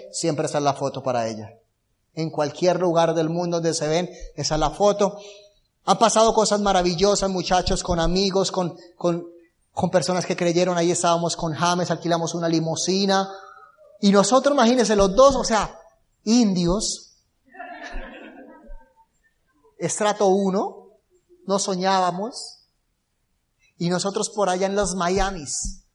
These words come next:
y en las Orlandos, en una limusina. Y nosotros no teníamos ni patines. Y en limusina nosotros soñando,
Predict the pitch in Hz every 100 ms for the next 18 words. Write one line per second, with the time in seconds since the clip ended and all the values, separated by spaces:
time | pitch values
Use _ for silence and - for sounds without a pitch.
0 | - 175 175 160 180 156 180 233 240 320
1 | 381 - _ _ _ - - - - 160
2 | 180 196 208 202 185 170 - 214 185 -
3 | - - - - - - - _ _ -
4 | - 196 196 214 220 226 233 233 226 226
5 | 226 214 214 214 190 262 302 330 202 -
6 | - - 220 220 202 - - 320 240 165
7 | - _ _ - _ _ _ - 180 175
8 | 180 180 202 196 196 180 202 196 196 208
9 | 202 220 226 220 214 240 240